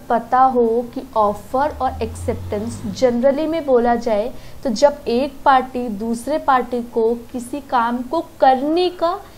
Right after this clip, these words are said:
या किसी काम को ना करने का एक proposal देती है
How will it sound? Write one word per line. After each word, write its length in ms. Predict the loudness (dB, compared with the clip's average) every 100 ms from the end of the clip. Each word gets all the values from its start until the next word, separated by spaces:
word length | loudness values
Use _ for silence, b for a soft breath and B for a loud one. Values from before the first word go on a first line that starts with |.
| B B 4
या 160 | 4
किसी 360 | 4 -2 -8 -6
काम 420 | 0 2 2 -2
को 140 | 0
ना 640 | 0 2 0 2 2 2 4
करने 520 | 4 4 0 -2 -4 -6
का 320 | -6 -4 -6 -10 B B -4
एक 280 | -2 -2 -6
proposal 760 | -4 -4 0 2 2 4 2
देती 460 | 4 2 0 -6 -2
है 340 | 0 -2 -4